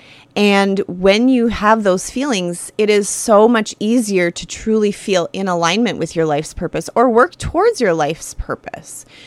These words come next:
It's really, really, really beautiful. Now, I'd like to introduce the current members of the Restoring Harmony Wellness Collective because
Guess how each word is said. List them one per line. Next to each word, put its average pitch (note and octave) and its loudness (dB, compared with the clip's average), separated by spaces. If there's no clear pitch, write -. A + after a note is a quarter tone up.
It's - -18
really, G#3+ 0
really, F#3+ 2
really E3 0
beautiful. D3 -4
Now, G#3 4
I'd A3+ 4
like B3 6
to - 2
introduce A3 2
the G3+ 0
current C4+ 4
members F3 4
of E3+ -2
the E3+ 4
Restoring D#3+ 0
Harmony D#3 -2
Wellness C3 -2
Collective A#2+ -4
because A3 6